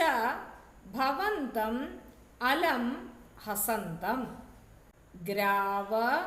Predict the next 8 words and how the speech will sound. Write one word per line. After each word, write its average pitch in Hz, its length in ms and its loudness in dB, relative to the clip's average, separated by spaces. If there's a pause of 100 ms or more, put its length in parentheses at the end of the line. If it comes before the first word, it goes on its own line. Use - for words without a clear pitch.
(720)
प्रपाद 277 720 2 (960)
परिपिष्ट 349 920 0 (840)
गरिष्ठ 240 680 0 (840)
देह 208 460 -2 (880)
भ्रष्टासु 226 1080 -2 (760)
दुष्ट 214 640 -4 (1500)
दनुज 220 540 2 (880)
उपरि 233 600 0